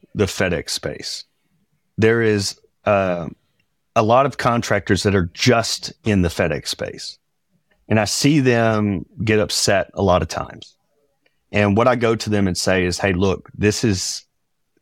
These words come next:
this is like anything else that you're gonna embark on. If you're an entrepreneur, no matter what you do, it's gonna be difficult. You're gonna have times where you feel like you're losing.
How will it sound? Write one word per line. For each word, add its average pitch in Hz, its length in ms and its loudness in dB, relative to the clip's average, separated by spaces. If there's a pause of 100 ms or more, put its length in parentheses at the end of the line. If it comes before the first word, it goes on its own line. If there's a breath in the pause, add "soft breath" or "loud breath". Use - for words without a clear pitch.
(260)
this 113 200 0
is 113 120 2
like 101 200 2
anything 101 360 2
else 90 160 0
that - 160 -6
you're 95 80 2
gonna 87 300 -2 (680)
embark 95 500 0
on. - 240 -10 (240)
If 104 160 0
you're 113 80 4
an 123 80 2
entrepreneur, 104 800 0 (640)
no 113 80 2
matter 127 220 4
what 110 300 0
you 107 80 4
do, 95 580 0 (220)
it's - 100 -10
gonna 135 220 2
be 107 100 0
difficult. - 760 -6 (420)
You're 104 100 2
gonna 123 140 4
have 104 100 -2
times 117 560 0
where 98 280 2
you 87 80 -6
feel 104 180 0
like 98 180 0
you're 90 100 -2
losing. 113 560 2